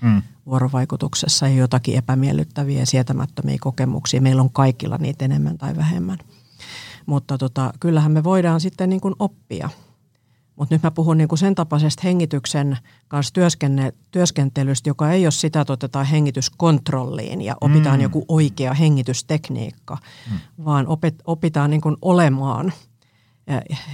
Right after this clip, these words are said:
Speaker 2: itsensä kanssa ja toisen ohjauksessa. Usein siinä tarvitaan se to-, rauhoittava toinen henkilö, jonka kanssa voidaan
Speaker 1: Mm.
Speaker 2: yhdessä, niin kuin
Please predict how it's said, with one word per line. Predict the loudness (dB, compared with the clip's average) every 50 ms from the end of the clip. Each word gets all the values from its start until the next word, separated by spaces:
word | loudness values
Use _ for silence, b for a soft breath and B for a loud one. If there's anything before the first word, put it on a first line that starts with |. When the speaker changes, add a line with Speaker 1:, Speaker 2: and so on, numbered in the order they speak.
| -16 -8 -4
Speaker 2:
itsensä | -4 -2 0 0 0 0 0 -2 -4
kanssa | -2 -2 -2 -2 -2 -2 0
ja | 2 2 2 2 0 -4 _ _ _ _ _ _
toisen | 0 2 2 4 4 4 2 0 2
ohjauksessa. | 0 0 0 0 0 0 0 0 0 -2 -4 -4 -4 -2 -2 -2 -4 -2
Usein | -2 -2 0 0 0
siinä | 0 0 0
tarvitaan | 0 0 2 2 0 0 -2 -2
se | -2 -2 -4
to-, | -2 -4 -4 -2 -2
rauhoittava | 0 2 2 2 2 0 -2 -6 _ -8 -6 -2 -2 -2 -2 -4 -6 _
toinen | 0 2 2 2 2 2 0 0 0
henkilö, | 0 0 2 4 4 2 2 0 0 2 2 2 2 2
jonka | 2 2 2 2 0 -2 -4 -4
kanssa | 0 2 2 2 2 2 0 -4 -4 -2
voidaan | -2 0 0 0 -2 -2 -4 -6 -8 -8 -8 -8 -10 b b b b b b b b b b
Speaker 1:
Mm. | -8 -4
Speaker 2:
yhdessä, | -2 -2 0 0 0 -2 -2 -2 -2 -4
niin | -4 -4 -4 -4 -4
kuin | -2 -2 -4